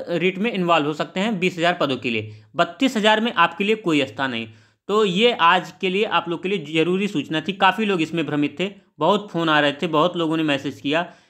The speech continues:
कि "सर, क्या इसमें हम लोग आवेदन कर सकते हैं?" तो इसको बताना जरूरी था। अगर आप, उम, किसी, कोई बहकावा दे रहा है तो आप बिल्कुल बहकावा में ना जाइए, नहीं तो आपका केवल पैसा बर्बाद होगा और कुछ नहीं होगा। तो आज के लिए दोस्तों इतना ही। इसी तरह से आगे भी आप हमारे चैनल के साथ जुड़े रहिए, आपको और महत्वपूर्ण सूचनाएं दी जाएंगी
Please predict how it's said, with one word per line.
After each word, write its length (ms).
कि 60
"सर, 180
क्या 180
इसमें 420
हम 220
लोग 160
आवेदन 360
कर 120
सकते 280
हैं?" 120
तो 80
इसको 260
बताना 300
जरूरी 240
था। 340
अगर 240
आप, 340
उम, 180
किसी, 320
कोई 420
बहकावा 400
दे 120
रहा 80
है 60
तो 120
आप 100
बिल्कुल 300
बहकावा 320
में 80
ना 120
जाइए, 440
नहीं 120
तो 100
आपका 220
केवल 220
पैसा 380
बर्बाद 320
होगा 200
और 80
कुछ 240
नहीं 140
होगा। 380
तो 80
आज 180
के 100
लिए 120
दोस्तों 400
इतना 200
ही। 340
इसी 160
तरह 200
से 380
आगे 280
भी 180
आप 280
हमारे 440
चैनल 240
के 120
साथ 140
जुड़े 220
रहिए, 160
आपको 360
और 280
महत्वपूर्ण 360
सूचनाएं 380
दी 120
जाएंगी 440